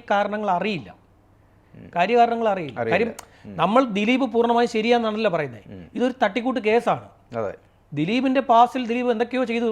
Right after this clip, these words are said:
Speaker 1: കൂട്ടിയിട്ടുണ്ടാവും, അത് നമുക്കറിയില്ല.
Speaker 2: ഉം.
Speaker 1: അദ്ദേഹം അങ്ങനെ ഇത് കഴിഞ്ഞ ദിവസം ഒരാൾ എന്നെ വിളിച്ചിട്ട് പറഞ്ഞു, അദ്ദേഹം മറ്റേ, ഏ, ഒരു ഡയറക്ടർ പറയുന്നുണ്ടല്ലോ, ഏതോ ഒരു ഗൾഫിലെ പ്രേക്ഷകൻ, അല്ല, ഗൾഫിലെ പരിപാടി നടന്ന സമയത്ത് ഏതോ ഒരു കലാകാരൻ അദ്ദേഹത്തെ വിളിച്ച് പറഞ്ഞു, ദിലീപിൻ്റെ പഴയ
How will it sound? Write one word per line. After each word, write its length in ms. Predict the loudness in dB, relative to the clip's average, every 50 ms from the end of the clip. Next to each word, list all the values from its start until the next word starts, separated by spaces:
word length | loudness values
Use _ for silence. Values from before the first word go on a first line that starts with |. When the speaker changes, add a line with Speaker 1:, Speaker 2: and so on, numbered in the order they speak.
| -4 -6
Speaker 1:
കൂട്ടിയിട്ടുണ്ടാവും, 500 | -8 -8 -6 -4 -4 -2 -2 0 0 0
അത് 80 | 0 0 -2
നമുക്കറിയില്ല. 440 | 0 0 0 0 0 -2 -4 -8 -12 -14 -14 -14
Speaker 2:
ഉം. 100 | -12 -14 -16 -18 _ _ _ _ _ _ _ _ _ _ _ _ _ _ _ _ _ _ _ -8
Speaker 1:
അദ്ദേഹം 320 | -2 0 2 2 2 2 2 0
അങ്ങനെ 160 | 0 0 -2 -2
ഇത് 100 | -4 -4 -2 0
കഴിഞ്ഞ 160 | 0 2 2
ദിവസം 180 | 0 0 0 2 4
ഒരാൾ 160 | 4 4 4 4
എന്നെ 120 | 2 0 -4
വിളിച്ചിട്ട് 260 | -6 -6 -8 -8 -6 -6
പറഞ്ഞു, 180 | -4 -4 -6 -6
അദ്ദേഹം 220 | -4 -2 -2 -2 -2 -2 -4
മറ്റേ, 260 | -4 -2 -2 -2 0 0 -2 -4 -8 -10 -8 -8
ഏ, 20 | -6 -4 -4 -4
ഒരു 140 | -4 -4 -2 -2 -4 -4 -6 -10 -14 -20 -20 -20 -20 _ 0 4
ഡയറക്ടർ 320 | 4 4 4 4 0 -2 -2 0
പറയുന്നുണ്ടല്ലോ, 500 | 0 0 0 -2 -4 -6 -6 -6 -6 -6 -6 -4 -6
ഏതോ 100 | -4 -2 0 -2
ഒരു 100 | 0 -2 -2 -2 -2
ഗൾഫിലെ 340 | -2 -2 -2 -2 -2 -2 -2 -2 -6 -20 -20 _ -6
പ്രേക്ഷകൻ, 440 | -6 -6 -4 -4 -8 -6 -6 -6 -6 -8 -8
അല്ല, 120 | -8 -4 0
ഗൾഫിലെ 340 | 0 0 0 0 -2 0 0 -2 -2 -4 -12 -14 -8
പരിപാടി 320 | -6 -4 -2 -2 -2 -2 -2 -2
നടന്ന 180 | -2 -4 -6 -6 -6
സമയത്ത് 280 | -6 -6 -6 -4 -2 -2
ഏതോ 80 | -2 0 -2 -2
ഒരു 100 | -4 -4 -6 -10 -18 _ _ _ -10
കലാകാരൻ 460 | -2 0 2 2 4 4 2 2 0 -6 -8
അദ്ദേഹത്തെ 300 | -6 -4 -4 -2 -2 -2 -4
വിളിച്ച് 200 | -4 -4 -6 -4 -4
പറഞ്ഞു, 240 | -4 -4 -6 -8 -14 -14 -12 -8
ദിലീപിൻ്റെ 440 | -6 -4 -4 -4 -4 -2 -2 -2 -4 -4 -10 -8
പഴയ 180 | -6 -2 -2